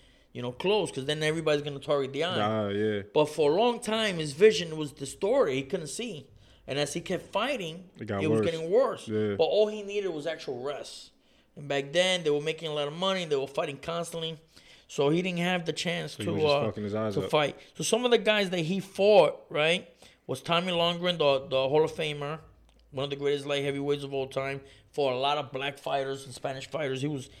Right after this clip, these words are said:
Speaker 1: he was amazing Jewish fighter. Uh, Maxie Rosenblum, who had two hundred and seven victories,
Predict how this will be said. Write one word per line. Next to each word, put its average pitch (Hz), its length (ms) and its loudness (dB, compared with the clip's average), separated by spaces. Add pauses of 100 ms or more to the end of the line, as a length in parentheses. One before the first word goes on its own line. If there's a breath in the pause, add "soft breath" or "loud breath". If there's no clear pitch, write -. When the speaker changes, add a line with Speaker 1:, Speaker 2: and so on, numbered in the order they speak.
(120)
Speaker 1:
he - 60 -2
was 143 120 -4
amazing 131 680 -2
Jewish 131 300 0
fighter. 117 380 -2 (560 soft breath)
Uh, 135 320 0
Maxie 160 360 0
Rosenblum, 170 580 4
who 156 120 -2
had 143 140 -4
two 170 100 -4
hundred 175 220 -2
and 151 80 -8
seven 170 380 0
victories, 165 720 -6